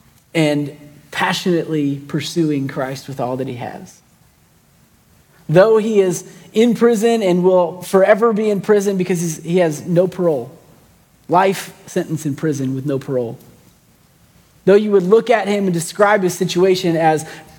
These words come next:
permanently in the valley of the shadow of death, he sees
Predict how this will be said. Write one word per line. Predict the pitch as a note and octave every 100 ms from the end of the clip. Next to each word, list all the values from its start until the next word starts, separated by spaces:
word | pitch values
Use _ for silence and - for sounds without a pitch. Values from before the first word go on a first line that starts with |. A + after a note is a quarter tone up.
| _ _ -
permanently | A#3 A#3+ A3 G3+ G3 G3
in | G3
the | E3+
valley | E3+ E3+ E3 E3
of | D#3+
the |
shadow | D#3 D#3+ D3+ C#3
of | B2+
death, | C#3+ A#2+ - - _ _ _ _ _ _ _ _ _ _ _ _ _ _ _ _ _ _ _ _ _ _ _
he | - G#3
sees | - A#3 A#3 A3+ G#3 F3+ E3+